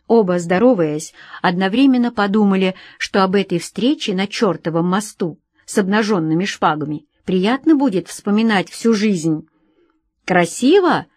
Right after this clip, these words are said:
прокричал австриец, показывая шпагой на ущелье.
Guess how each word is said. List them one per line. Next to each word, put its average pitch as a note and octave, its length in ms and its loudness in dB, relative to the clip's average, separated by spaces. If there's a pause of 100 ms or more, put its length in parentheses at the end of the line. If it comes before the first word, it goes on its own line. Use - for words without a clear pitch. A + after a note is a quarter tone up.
(460)
прокричал G3+ 500 0
австриец, F#3 680 -2 (260)
показывая F3 500 0
шпагой D#3+ 500 0
на F#3 120 2
ущелье. D3+ 640 -4